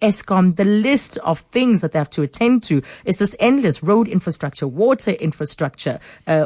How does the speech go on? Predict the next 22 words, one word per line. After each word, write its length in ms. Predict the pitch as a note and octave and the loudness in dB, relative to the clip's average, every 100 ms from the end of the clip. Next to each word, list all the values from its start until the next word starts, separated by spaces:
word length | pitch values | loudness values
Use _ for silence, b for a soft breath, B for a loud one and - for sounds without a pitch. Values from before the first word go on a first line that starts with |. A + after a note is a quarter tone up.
| - | 2
all 160 | B3+ | 2
sorts 280 | B3+ G3+ F3+ | 2 0 -2
of 100 | D#3 | -6
things, 340 | - D#3 C#3 - | -4 -2 -2 -4
uh, 180 | D3 C#3+ - | -4 -2 -2
are, 220 | C#3+ - | -4 -4
that 160 | E3+ D#3+ | -2 -2
are 60 | D3 | 0
happening 400 | D3+ - E3+ D3 | -2 0 0 2
in 140 | D3+ | 2
our 100 | C3+ | 0
country, 500 | - - F3 - C3+ B B - | 0 0 0 0 -2 B B -2
um, 300 | C#3+ D3 - | 0 0 0
uh, 160 | D#3+ C#3+ | 0 2
where 360 | C3 E3 D#3+ | 0 2 2
there 220 | D3+ D#3 - | 2 0 0
is, 280 | E3+ D3+ - | 0 0 2
uh, 180 | D3 C#3+ | 2 2
abuse 540 | D#3 E3 G3+ A3+ - - - | 0 2 4 4 2 -4 -2
of 280 | F#3+ F#3+ D3 - | 2 2 0 -2
our 180 | D#3 | -2
taxes. 580 | D3 - - - C3 B2 | -2 -6 -8 -6 -6 -8